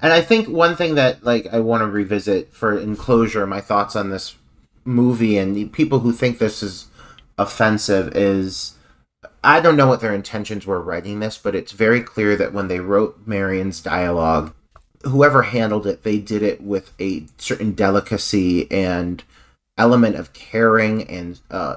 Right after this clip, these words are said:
sadness, and they made a very human character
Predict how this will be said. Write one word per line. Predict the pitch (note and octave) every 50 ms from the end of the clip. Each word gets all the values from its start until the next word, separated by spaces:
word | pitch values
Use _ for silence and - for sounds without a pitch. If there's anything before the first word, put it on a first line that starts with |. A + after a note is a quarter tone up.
| - -
sadness, | - - - - - A#2 A2+ A2+ A#2 A#2 A2+ A#2 A#2 A#2 A#2 A#2 - -
and | - - G#2 G2 F#2+ F#2+ F#2 -
they | - B2+ C3 B2+
made | C3 C#3+ D#3 D3
a | B2+
very | A2+ C3+ C#3 E3 G3 G#3+
human | G3+ - - F3+ F3+ F3 E3 C#3 B2+
character | - - A#2 A2+ A2 G#2+ - - G2 F2+ -